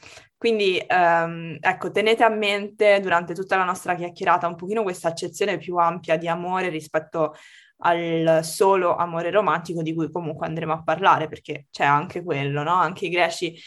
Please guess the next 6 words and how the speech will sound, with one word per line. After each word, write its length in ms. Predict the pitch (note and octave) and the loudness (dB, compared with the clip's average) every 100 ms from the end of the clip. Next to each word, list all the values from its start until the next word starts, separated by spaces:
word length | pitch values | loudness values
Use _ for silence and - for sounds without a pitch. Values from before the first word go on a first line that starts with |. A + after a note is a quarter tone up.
| - _ | -20 _
distinguevano 960 | G#3+ G#3+ G#3+ G#3 G#3+ F#3+ F3 E3 - _ | -12 -4 -4 4 6 6 2 -2 -4 _
sette 480 | _ - A3+ A3+ G3 | _ 0 2 2 -6
diversi 420 | F3 E3 F3+ - | 0 0 0 -8
tipi 220 | D#3+ F3 | -14 -8
di 100 | F3 | -4
amore, 680 | E3+ G3 F#3 F3+ F#3 A3 - | -2 -2 -2 -2 4 2 2